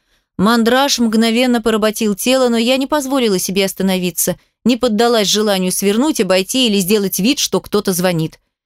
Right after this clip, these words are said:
Делая медленные вдохи, я поправила сумку на плече, вздернула подбородок и упрямо продолжила свой путь, глядя прямо перед собой. "Не отступать, не смотреть, не слышать, не говорить, Полина, ты помнишь правила".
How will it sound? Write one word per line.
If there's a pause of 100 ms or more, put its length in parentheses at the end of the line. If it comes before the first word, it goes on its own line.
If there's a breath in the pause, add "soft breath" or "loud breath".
(300)
Делая
медленные
вдохи,
я
поправила
сумку
на
плече, (320 soft breath)
вздернула
подбородок
и
упрямо
продолжила
свой
путь, (180)
глядя
прямо
перед
собой. (640)
"Не
отступать,
не
смотреть,
не
слышать,
не
говорить,
Полина,
ты
помнишь
правила".